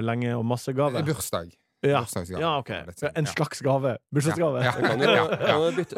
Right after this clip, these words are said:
Speaker 3: vi kan jo bytte til Paris, da.
Speaker 2: Ja.
Speaker 3: Så vi
Speaker 2: Ja.
Speaker 3: møtes der.
Speaker 2: Ja, ja.
Speaker 1: Har du
Speaker 3: Hvorfor
Speaker 1: no-,
Speaker 3: ikke? Er
Speaker 1: men
Speaker 3: det for sent ennå, Ole?
Speaker 2: Nei, nei.
Speaker 3: Nei, så gjør det, da.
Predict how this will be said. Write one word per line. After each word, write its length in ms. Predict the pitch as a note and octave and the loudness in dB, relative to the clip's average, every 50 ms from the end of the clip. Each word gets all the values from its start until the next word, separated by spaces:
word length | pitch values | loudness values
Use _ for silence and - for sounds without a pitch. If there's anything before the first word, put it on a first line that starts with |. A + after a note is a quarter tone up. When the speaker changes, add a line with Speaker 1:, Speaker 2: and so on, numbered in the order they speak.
| G3 | -2
Speaker 3:
vi 60 | - | 0
kan 100 | C3+ D#3 | 2 2
jo 80 | E3 D#3+ F3 E3 | 2 2 0 -2
bytte 160 | - - - | -4 -4 -4
til 80 | A2 - | -4 0
Paris, 360 | - A#2 A2+ A#2 D3 F#3+ - | 0 0 0 0 -2 -4 -4
da. 160 | - A#3 F#3+ D3+ - _ _ _ - | -2 -2 -2 -2 -4 _ _ _ -2
Speaker 2:
Ja. 120 | A2+ A#2 A#2+ | 0 0 0
Speaker 3:
Så 440 | - - - D#3 B2+ _ - - - | 0 0 -2 -2 -2 _ -6 -2 2
vi 60 | D3+ | 2
Speaker 2:
Ja. 100 | D3+ - | 4 4
Speaker 3:
møtes 300 | - C3 G#2+ G2 - A2 - | 4 2 0 -2 -4 -4 -2
der. 140 | C#3 D3+ F#3+ | 0 0 2
Speaker 2:
Ja, 180 | A2 A2 A2 A2 C3+ - _ _ - | 0 -2 -2 -4 -8 -18 _ _ -4
ja. 140 | G#2 G#2 G2+ - _ _ _ - - | -2 -2 -2 -4 _ _ _ -8 -2
Speaker 1:
Har 200 | - A#2+ C3+ D3+ | 2 4 4 4
du 60 | D#3 D3 | 4 4
Speaker 3:
Hvorfor 40 | C#3+ | 2
Speaker 1:
no-, 80 | D3 - | 0 0
Speaker 3:
ikke? 60 | - | 0
Er 100 | E3 E3+ | 0 0
Speaker 1:
men 20 | D3+ | 0
Speaker 3:
det 80 | D3 | 0
for 80 | D#3 E3+ | -2 -4
sent 260 | - - A#2+ B2 A#2+ | -2 0 0 0 2
ennå, 180 | C3+ A#2+ A2 G2+ | 0 2 2 2
Ole? 260 | G2+ A2+ C3+ F3+ A3+ - | 2 2 2 0 -2 -2
Speaker 2:
Nei, 180 | - B2 B2+ C3+ B2 - - - - | -2 0 0 0 -2 -4 -8 -6 -2
nei. 220 | G#2 G#2+ G#2 F2+ - - - - - | 0 0 0 0 -2 -8 -16 -10 -4
Speaker 3:
Nei, 160 | - F3+ G#3+ | -2 -2 -2
så 160 | C#4 - - F#3 | -2 -2 0 0
gjør 200 | F3 E3 D#3+ E3 | 2 2 2 0
det, 80 | G3 | 0
da. 120 | A3 G#3+ | -2 -4